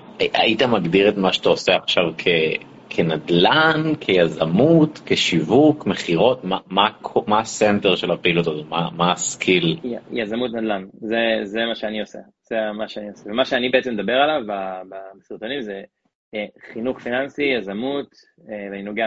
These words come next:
Speaker 2: גם בתחומים של, אה, נ-, מכירות, כי זה פשוט בא עם, אתה יודע, כל עסק מורכב משיווק, מכירות, מוצר, אז אני גם עושה מכירות ואני גם עושה שיווק.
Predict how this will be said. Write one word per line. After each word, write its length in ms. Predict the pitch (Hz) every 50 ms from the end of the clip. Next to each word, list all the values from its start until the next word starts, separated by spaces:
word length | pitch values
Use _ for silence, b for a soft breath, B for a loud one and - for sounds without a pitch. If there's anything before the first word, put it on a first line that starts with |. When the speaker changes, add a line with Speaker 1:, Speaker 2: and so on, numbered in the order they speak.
| 110 110 107
Speaker 2:
גם 100 | 110 107
בתחומים 380 | 101 - _ - 104 101 101 98
של, 260 | - 110 101 98 95 95 - _ _ _ _ _ _ _ _ -
אה, 200 | 101 95 92 92
נ-, 240 | 92 92 92 - -
מכירות, 420 | - - 117 101 110 127 127 127
כי 140 | - 110 98
זה 120 | 90 98 95 - _ _
פשוט 220 | - - - 101 - _ _ _ _ _ _
בא 260 | - 117 110 107 120
עם, 180 | 117 117 113 107
אתה 140 | 104 - 117
יודע, 180 | 117 120 113 98 - - - - - - 98 104 -
כל 200 | - 143 143 143
עסק 180 | 135 - 139 123
מורכב 220 | 127 117 107 123
משיווק, 420 | 117 120 117 - - 110 110 104 123
מכירות, 380 | 120 107 107 101 107 107 -
מוצר, 360 | 107 98 92 - 113 104 92 90
אז 120 | 87 92 92 _ _ _ _ _ _ _ _
אני 80 | 113 110
גם 80 | 110
עושה 200 | 104 101 - 120
מכירות 340 | 117 110 - 120 113 131 123
ואני 120 | 113 110 107
גם 100 | 101 98
עושה 200 | 92 - 120 110
שיווק. 380 | - - 98 101 101 - -